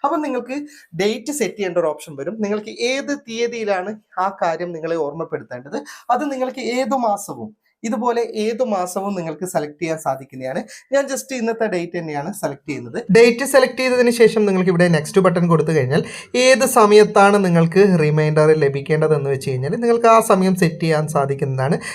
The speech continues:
ഞാനിപ്പോൾ ഒരു എക്സാമ്പിളിന് എട്ട് മൂന്ന് തന്നെ സെറ്റ് ചെയ്തിട്ടുണ്ട്. എന്നിട്ട് നിങ്ങളിവിടെ സെറ്റ് റിമൈൻഡർ എന്ന് പറയുന്ന ഓപ്ഷനിലേക്ക് ഒന്ന് ക്ലിക്ക് ചെയ്യാം. ഇതോടെ ആ മെസ്സേജ് റിമൈൻഡറിൽ സെറ്റായി കഴിഞ്ഞു. ഇനി നിങ്ങൾ WhatsApp എക്സിറ്റ് ഒക്കെ പോയി കഴിഞ്ഞാൽ ആ തീയതി നിങ്ങൾ സെറ്റ്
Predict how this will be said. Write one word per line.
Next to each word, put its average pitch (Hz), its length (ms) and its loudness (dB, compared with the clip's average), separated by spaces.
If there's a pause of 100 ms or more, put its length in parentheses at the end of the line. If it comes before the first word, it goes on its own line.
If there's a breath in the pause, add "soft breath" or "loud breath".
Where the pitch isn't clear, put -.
(140)
ഞാനിപ്പോൾ 233 340 6
ഒരു 214 140 10
എക്സാമ്പിളിന് 180 560 2 (160)
എട്ട് 165 260 2 (120)
മൂന്ന് 151 300 2
തന്നെ 147 280 0
സെറ്റ് 135 280 -2
ചെയ്തിട്ടുണ്ട്. 120 460 -2 (340 loud breath)
എന്നിട്ട് 277 320 4
നിങ്ങളിവിടെ 185 380 4 (240)
സെറ്റ് 208 340 6 (160)
റിമൈൻഡർ 170 440 6
എന്ന് 143 140 -2
പറയുന്ന 135 260 -2
ഓപ്ഷനിലേക്ക് 131 420 -4
ഒന്ന് 180 140 2
ക്ലിക്ക് 190 320 0
ചെയ്യാം. 131 220 0 (520 soft breath)
ഇതോടെ 233 320 10 (160)
ആ - 20 6 (120)
മെസ്സേജ് 214 420 4 (120)
റിമൈൻഡറിൽ 220 600 8 (100)
സെറ്റായി 190 460 4
കഴിഞ്ഞു. 151 300 2 (340 loud breath)
ഇനി 294 160 2
നിങ്ങൾ 269 140 6 (100)
WhatsApp 220 400 6
എക്സിറ്റ് 202 320 0
ഒക്കെ 196 240 2
പോയി 165 220 0
കഴിഞ്ഞാൽ 160 240 0 (180)
ആ 214 40 8 (200)
തീയതി 185 420 2 (180)
നിങ്ങൾ 180 180 2 (160)
സെറ്റ് 170 260 2